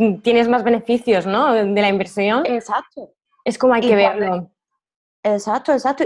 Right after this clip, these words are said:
Speaker 2: Y ya no solo en mentoría, ya, por ejemplo, el tema de la web, como te decía al principio.
Speaker 1: Total,
Speaker 2: Yo
Speaker 1: sí,
Speaker 2: eso,
Speaker 1: sí.
Speaker 2: me acordaré la primera vez como yo le daba vuelta a los trescientos o cuatrocientos euros por ca-, y esto, y la última página web, pues,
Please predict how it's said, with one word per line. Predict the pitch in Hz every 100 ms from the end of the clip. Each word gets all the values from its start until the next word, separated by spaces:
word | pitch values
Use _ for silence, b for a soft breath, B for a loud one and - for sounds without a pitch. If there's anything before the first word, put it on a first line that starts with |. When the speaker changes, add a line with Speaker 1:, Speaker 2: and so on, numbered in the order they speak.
| -
Speaker 2:
Y | 226
ya | 202
no | 202
solo | 247 320 285
en |
mentoría, | 233 185 170 208 285 233 - -
ya, | 175 202 196
por | 220
ejemplo, | 220 214 233 269 -
el | 202 175
tema | 196 233
de | 233
la | 196
web, | 208 233
como | 226 208
te | 202
decía | 190 185 190
al | 185
principio. | 180 220 254 254 202 _ -
Speaker 1:
Total, | 202 196 185
Speaker 2:
Yo | 208
Speaker 1:
sí, |
Speaker 2:
eso, | 208 269 -
Speaker 1:
sí. | 196 240 _ 240
Speaker 2:
me | 240 240
acordaré | - 214 208 196 196
la | 226 254
primera | 262 247 240 233
vez | 220 240 -
como | 294 254 220
yo | 175 202 226
le | 294 247
daba | 220 277
vuelta | 220 240 247 294
a |
los | 254 240
trescientos | 196 185 185 220 247 294 269 -
o | 214 226
cuatrocientos | - 202 208 226 226 254 233
euros | 240 277 320 330
por | 262 233
ca-, | 180 - _ _ _ _ -
y | 233
esto, | 247 - 277 _ _ _ _ _ _ -
y | 214
la | 180
última | 190 226 269 277
página | 262 269 - 277 277
web, | 285 311 320 _
pues, | 208 208 190 180